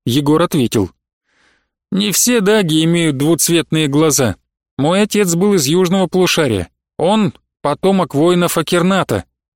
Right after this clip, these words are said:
древнее царство рожденных огнем. Ты мои глаза помнишь,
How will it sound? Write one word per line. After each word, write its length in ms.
древнее 520
царство 460
рожденных 560
огнем. 460
Ты 140
мои 200
глаза 400
помнишь, 480